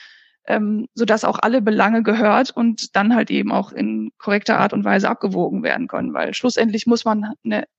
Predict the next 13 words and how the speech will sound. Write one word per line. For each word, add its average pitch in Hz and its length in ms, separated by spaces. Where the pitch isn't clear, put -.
Entscheidung 208 480
fällen 220 500
und 220 300
oftmals 208 400
ist 214 100
es 208 100
so, 208 200
dass 202 180
man 196 280
entscheiden 208 440
muss, 240 240
welcher 226 240
Belang 214 540